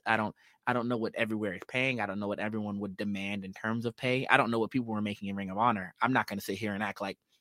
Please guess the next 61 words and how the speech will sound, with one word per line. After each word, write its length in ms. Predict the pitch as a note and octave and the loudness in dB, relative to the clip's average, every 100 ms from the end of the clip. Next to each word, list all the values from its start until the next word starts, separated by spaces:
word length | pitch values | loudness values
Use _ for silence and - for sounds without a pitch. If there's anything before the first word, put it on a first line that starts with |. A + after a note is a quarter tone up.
| _ _ | _ _
I 180 | A#2 B2+ | 4 6
watched 360 | F#2+ A2 - - | 6 2 0 -2
Ring 180 | A2 | 0
of 80 | A2 | 0
Honor. 360 | G#2+ A2+ C3 C#3 _ _ - | 2 2 0 -6 _ _ 4
I 100 | C#3 | 4
may 300 | C3+ B2+ B2+ | 6 4 4
have 160 | B2 A2 | 4 0
seen 420 | B2+ A#2+ G#2+ G2+ | -4 -2 -2 -2
one 180 | A2+ B2 | 0 0
or 100 | A2+ | -2
two 260 | - B2 | -2 -4
episodes 360 | A2 A2 A2+ A2+ | -4 -4 -4 -2
when 100 | G#2+ | -2
I 100 | G#2+ | -4
was 160 | G2 F#2+ | -4 -8
younger, 480 | F#2+ B2 F3 A2 A#2 - _ _ | 0 2 2 0 -4 -8 _ _
but 80 | A#2 | 8
I 80 | B2 | 8
would 160 | A2+ | 8
never 280 | A2 B2 A#2+ | 4 4 4
sit 200 | A2+ B2 | 0 0
here 140 | A2+ A2 | 0 -2
and 80 | |
say, 100 | - | -4
like, 140 | F#2+ G2+ | -8 -6
"Oh, 140 | A#2+ | -4
yeah, 180 | A2+ A2+ | -2 -2
I 20 | |
was 120 | G#2+ G#2+ | -2 0
watching 260 | G#2 G#2 | -2 -2
Ring 120 | G2+ | -6
of 120 | G2+ G2 | -6 -4
Honor. 260 | G2+ G2 | -4 -4
I'm 80 | G2 | -6
a 60 | F2+ | -6
huge 300 | A2 G#2+ - | -4 -4 -4
fan. 220 | G2+ G2 | -6 -6
I'm 80 | F#2 | -8
a 60 | |
huge 180 | G2+ A2 | -10 -8
supporter." 420 | F#2+ - A#2+ G#2+ - - - _ | -6 0 0 0 -4 -18 -20 _
But 200 | C3+ B2 _ | 4 4 _
the 120 | B2+ C3+ | 2 4
way, 260 | C3 C3+ | 6 4
the 140 | A2+ B2 | 4 2
reason 260 | C#3+ C3+ | 4 4
this 140 | A#2+ A2+ | 0 0
news 220 | A2+ G#2 | -2 0
hits 240 | A#2 - | -2 0
me 160 | A2 A2+ | 0 -2
so 220 | - G2+ | -2 -2
hard 380 | F#2+ G2+ G#2+ G#2 | 0 2 4 2
is 120 | G2+ | -2
because 320 | G2 - G2+ | -4 -4 -2
at 180 | F#2 G2+ | -2 -4
the 120 | F#2+ | -4
end 100 | G#2 | -4
of 80 | G2 | -6
the 80 | G2 | -6
day, 280 | G2 G2 | -6 -6